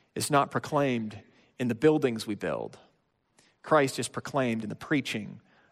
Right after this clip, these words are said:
of his cross by his people in the world. We confess the Christ who is sent, and we confess the Christ who is seen. And third, we confess the Christ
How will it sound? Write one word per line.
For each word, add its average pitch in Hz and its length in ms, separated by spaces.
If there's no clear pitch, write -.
of 113 100
his 113 120
cross 107 720
by 107 120
his 104 180
people - 500
in 104 100
the - 80
world. 110 440
We 143 100
confess - 480
the - 80
Christ 123 400
who 131 80
is 104 100
sent, 127 400
and 123 80
we 143 100
confess 175 460
the 170 80
Christ 160 380
who 170 100
is 131 120
seen. 170 360
And 147 140
third, 202 280
we 185 100
confess 196 540
the 190 120
Christ 190 500